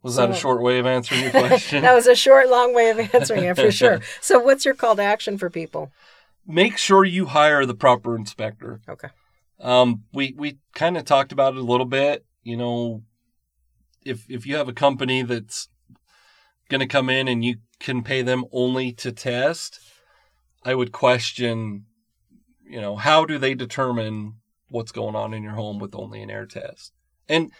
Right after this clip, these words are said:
Speaker 1: you know, I'm not saying you can't, but I would highly question if somebody just came in and did a couple air tests in our home and then came back and said, "Yep, everything's fine."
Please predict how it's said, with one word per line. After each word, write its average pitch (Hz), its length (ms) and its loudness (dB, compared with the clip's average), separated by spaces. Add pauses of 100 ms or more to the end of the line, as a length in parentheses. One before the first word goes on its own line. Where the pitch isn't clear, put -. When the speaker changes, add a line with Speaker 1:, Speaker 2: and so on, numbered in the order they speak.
(600)
Speaker 1:
you 247 200 -4
know, 131 160 2
I'm 190 100 4
not 202 180 2
saying 143 340 0
you 117 120 -4
can't, 139 480 -2
but 120 320 -2
I 127 180 -2
would 117 420 -4 (680)
highly 151 360 0
question 143 880 -6
if 120 280 -4
somebody 131 380 -4
just 123 240 -10
came 135 200 -6
in 135 220 -4
and 123 160 -6
did 120 280 0
a 110 40 -10
couple 127 340 -4
air 120 220 -4
tests 147 420 -2
in 120 60 -8
our 120 160 -4
home 143 460 -4
and 117 120 -10
then 113 140 -6
came 127 240 -6
back 117 280 -6
and 117 120 -12
said, 107 160 -14
"Yep, 127 240 -4
everything's 113 460 -8
fine." 101 380 -12